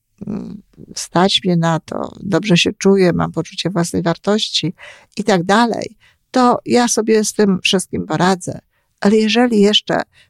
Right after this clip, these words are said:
w tym ciele, w tym środku, no, jest taka, e, chwiejna, e, postawa, jeżeli nie bardzo jeszcze wierzę w siebie, jeśli,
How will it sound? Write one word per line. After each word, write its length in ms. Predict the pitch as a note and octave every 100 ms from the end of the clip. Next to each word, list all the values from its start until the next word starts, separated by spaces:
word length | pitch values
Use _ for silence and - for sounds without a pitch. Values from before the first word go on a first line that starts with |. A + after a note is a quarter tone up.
| -
w 60 |
tym 160 | - F#3+
ciele, 400 | - G3+ F#3+ -
w 60 | -
tym 160 | - F#3
środku, 580 | - F#3 F3 - E2+ - - - -
no, 240 | G3 G#3+ - -
jest 400 | G#3+ A3 - -
taka, 640 | G3+ G3 G3 F#3+ F#3 F#3 - -
e, 160 | - F#3+
chwiejna, 680 | - - B3 C#4 A#3 F3 - - _ - _ _ -
e, 260 | - - - _
postawa, 680 | F4+ F4 - E3 E3 E3 D#3+
jeżeli 400 | F#3+ G3 A3 G#3+
nie 140 | A3+
bardzo 360 | G#3+ G#3+ A#3 G#3
jeszcze 300 | G3 - F#3
wierzę 280 | E3+ E3+
w 60 | D#3+
siebie, 340 | - E3 - D3
jeśli, 560 | D#3+ F#3+ - G3+ G#3+